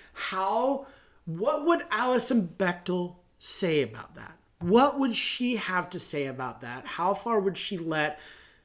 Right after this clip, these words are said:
uh, wh-, how far would she let artistic liberty be allowed with her story? It would, it would interest me, but I w-,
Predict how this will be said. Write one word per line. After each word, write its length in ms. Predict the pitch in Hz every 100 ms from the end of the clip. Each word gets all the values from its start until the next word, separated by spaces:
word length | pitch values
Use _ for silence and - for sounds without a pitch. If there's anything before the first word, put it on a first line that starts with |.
| _ _ -
uh, 60 |
wh-, 320 | 208 202 220
how 160 | - 240
far 220 | 247 262
would 100 | 240
she 140 | - 226
let 160 | 214
artistic 560 | 190 175 180 180 - 156
liberty 400 | 156 160 151 147
be 160 | 139 147
allowed 480 | 139 139 135 123
with 160 | 127 127
her 180 | - 131
story? 500 | - - 131 117 - - - - - -
It 180 | 190 202
would, 240 | 208 196 - -
it 140 | 180
would 120 | 180
interest 460 | - 202 196 180 -
me, 120 | 117
but 320 | 113 185 - _ -
I 320 | 196 208 247 294
w-, 400 | 269 269 240